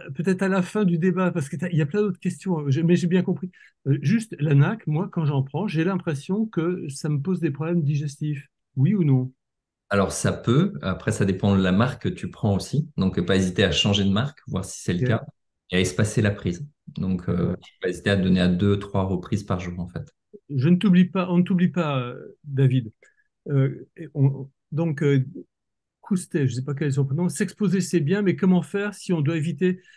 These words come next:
Speaker 1: les U V pour ne pas avoir d'autres carcinomes ? Donc là, tu parlais de l'exposition à la lumière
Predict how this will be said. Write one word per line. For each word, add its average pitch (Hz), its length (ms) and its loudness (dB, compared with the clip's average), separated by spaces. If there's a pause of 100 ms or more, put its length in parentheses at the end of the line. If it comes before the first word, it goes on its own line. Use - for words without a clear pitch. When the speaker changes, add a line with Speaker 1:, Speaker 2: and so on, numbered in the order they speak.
(120)
Speaker 1:
les 135 260 8
U 180 80 8
V 180 160 2
pour 175 160 -2
ne 143 80 2
pas 160 160 -4
avoir 160 220 -4
d'autres 156 340 -2
carcinomes ? 143 640 0
Donc 135 200 0
là, 143 80 -4
tu 139 100 -8
parlais 147 180 -2
de 147 60 0
l'exposition 143 420 -2
à 147 40 0
la 139 100 4
lumière 151 480 4